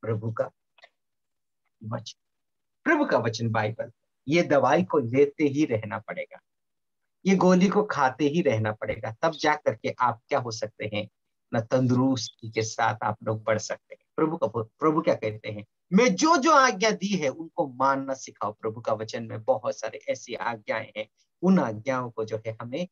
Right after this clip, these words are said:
वो जो है सिखाना भी है, और उसके साथ साथ एक विश्वासी होने के नाते जो शिक्षक को भी मानते रहना पड़ेगा। हमें भी मानना है, विश्वासियों को भी मान करके चलना पड़ेगा।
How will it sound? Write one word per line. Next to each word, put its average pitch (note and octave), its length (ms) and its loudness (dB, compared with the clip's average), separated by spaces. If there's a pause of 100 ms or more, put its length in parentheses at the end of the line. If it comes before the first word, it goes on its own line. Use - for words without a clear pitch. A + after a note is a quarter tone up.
(360)
वो G#2+ 240 -2
जो C#3+ 120 2
है D3 140 -2
सिखाना G#3+ 560 0
भी A#3+ 200 -2
है, B3 140 0
और A3 240 2
उसके B3+ 280 -4
साथ A#2 300 -4
साथ C3+ 200 -4 (300)
एक G#3+ 180 0
विश्वासी B3 640 2
होने C#3+ 340 -4
के A#2 180 -12
नाते G#2+ 500 -8 (260)
जो D#3 120 0
शिक्षक C#4+ 500 0 (100)
को D3 120 0
भी A2+ 340 -4 (320)
मानते A2+ 460 -4
रहना A2 300 -12
पड़ेगा। - 380 -20 (720)
हमें A#3+ 220 4
भी A3+ 100 2
मानना G2+ 540 -2
है, A2 140 -12 (720)
विश्वासियों D4 600 4
को C4+ 140 -2
भी A#3 100 2
मान D3 280 4
करके B2 300 -6
चलना G#2 360 -8
पड़ेगा। G#2+ 360 -8